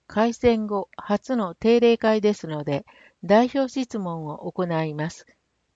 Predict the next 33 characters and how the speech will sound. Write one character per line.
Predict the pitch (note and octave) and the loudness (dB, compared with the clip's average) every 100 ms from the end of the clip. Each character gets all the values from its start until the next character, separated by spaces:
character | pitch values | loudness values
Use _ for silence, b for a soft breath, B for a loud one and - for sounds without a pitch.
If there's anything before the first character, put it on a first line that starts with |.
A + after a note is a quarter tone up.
| - | -4
皆 | G3+ A3+ | 0 0
様、 | G#3+ F3+ D#3+ G#3 - - | 0 -4 -4 -8 -16 -2
ぜ | C4+ | -2
ひ | - - | -2 -4
お | F#3+ | -4
越 | G3 G3 | -2 -4
し | - | -6
く | E3+ | -2
だ | F3 | -2
さ | F#3 F3+ E3 | 0 0 -2
い。 | - _ _ _ _ _ _ G#3 | -4 _ _ _ _ _ _ 4
代 | A3 B3+ | 4 4
表 | C4+ B3+ | 0 -4
質 | - A#3+ A3 | -4 -8 -6
問 | F3+ D3 C#3+ | -6 -8 -8
は | C#3 D3 | -10 -10
六 | - G3 C#4 | -6 -6 0
月 | C4+ A3 F3+ | 0 0 -4
十 | E3+ A3+ G3 | -4 -4 -2
五 | F3 F3 | -2 -4
日 | F#3 - D#3 | -6 -8 -10
水 | - A3+ A3+ | -6 -4 0
曜 | A#3 G3 | 0 0
日 | E3 D3+ _ _ - | -4 -8 _ _ -4
午 | G3 B3 | 0 2
前 | G#3+ D#3+ - _ | 2 0 -8 _
九 | A#3+ | -4
時 | G3+ F#3+ | -2 -4
三 | - G3 A3+ A#3+ | -2 2 4 4
十 | B3 - _ | 0 -6 _
分 | F3 D#3+ | -6 -4
か | - C#3 | -4 -4
ら。 | C3 | -6